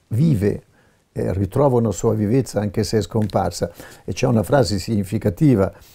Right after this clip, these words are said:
nel romanzo che vi leggo: "Il vivo può mantenere il morto in una specie di limbo provvisorio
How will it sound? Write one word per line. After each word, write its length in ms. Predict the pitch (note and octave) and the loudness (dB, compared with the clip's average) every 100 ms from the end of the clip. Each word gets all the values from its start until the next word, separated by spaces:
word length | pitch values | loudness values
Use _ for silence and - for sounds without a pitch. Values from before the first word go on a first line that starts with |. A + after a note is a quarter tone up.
| _ | _
nel 140 | - G2 | -2 0
romanzo 680 | A2 G#2+ A2+ G2 F2+ F#2+ | 2 2 2 0 -2 -4
che 300 | - G#2+ G2 | -4 -4 -4
vi 140 | F#2 G#2 | -4 0
leggo: 440 | B2+ A2+ F#2+ F#2+ - _ - _ _ | 2 2 0 -4 -8 _ -20 _ _
"Il 160 | A#2+ A#2 | 2 4
vivo 420 | D3 G3 F3 F3 | 6 6 6 2
può 160 | - | 2
mantenere 520 | C#3+ C#3 - C#3+ D3 C3+ | 2 2 2 2 4 2
il 60 | |
morto 640 | B2+ C#3+ C#3+ A#2+ - C3 - | 2 2 0 -2 -2 -2 -2
in 120 | B2 | 0
una 160 | A2+ A2+ | 2 0
specie 400 | - C3 - A#2 | 0 -2 0 -2
di 180 | A2+ A2 | 0 2
limbo 360 | C#3+ D3 B2+ | 2 2 0
provvisorio 960 | A2+ B2+ A2+ G2 B2 A2 F#2 G2 G2+ | 0 -2 0 0 2 2 0 -4 -4